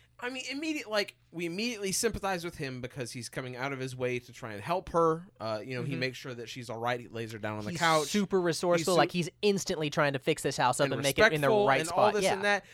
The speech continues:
Speaker 1: But, I mean, but again, you have no empathy for Barbara because he has to explain to her, like, a billion times that I need you to get some boards.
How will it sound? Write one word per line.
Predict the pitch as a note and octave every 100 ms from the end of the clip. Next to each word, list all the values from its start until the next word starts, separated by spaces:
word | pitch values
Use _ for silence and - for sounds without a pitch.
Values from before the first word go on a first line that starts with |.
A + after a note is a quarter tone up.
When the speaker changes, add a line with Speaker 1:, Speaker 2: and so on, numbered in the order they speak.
| - -
Speaker 1:
But, | C#4
I | B3
mean, | C4 B3+
but | B3 -
again, | A3 D#4 G3+
you | G3+ F3 G#3+
have | A3+
no | G#3+ A3 C#4
empathy | G#3+ A#3 - - G3
for | - E3
Barbara | F3+ A3 F#3 C3
because | D3+ - F3+ E3+ F3
he | - E3 F#3 _
has | - A3+ G#3+
to | A3
explain | F#3 - - G#3+
to | G#3+
her, | F#3 F#3 E3+ -
like, | F#3+ F3 - _
a | D#3+
billion | E3+ G#3 G3+
times | F3+ F#3+ G3+ G3+ D#3
that | D#3+ - _
I | A2 B2
need | B2+ C3 C3+ C3+
you | D#3
to | - G3+
get | D#3 D3 C#3+
some | - E3 E3 B2
boards. | C#3+ D3 D#3 A#2 F2 F2 - -